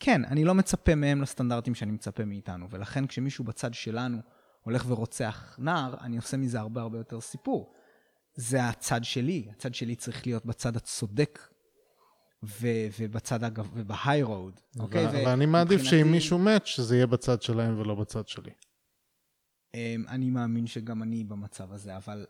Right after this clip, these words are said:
Speaker 1: אבל השאלה היא באיזה מחיר אנושי. כי אני חושב ש-,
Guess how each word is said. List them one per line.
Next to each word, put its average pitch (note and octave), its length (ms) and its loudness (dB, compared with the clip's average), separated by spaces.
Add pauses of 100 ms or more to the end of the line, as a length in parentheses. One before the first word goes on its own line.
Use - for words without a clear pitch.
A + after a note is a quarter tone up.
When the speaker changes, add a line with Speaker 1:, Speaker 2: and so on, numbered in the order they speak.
Speaker 1:
אבל A2 260 -10
השאלה A#2 260 -6
היא A2+ 80 -6
באיזה G#2+ 220 -10
מחיר G2 560 -14
אנושי. G2 380 -14 (580)
כי F#2 880 -12 (400)
אני A2 120 -12
חושב - 140 -12
ש-, - 240 -10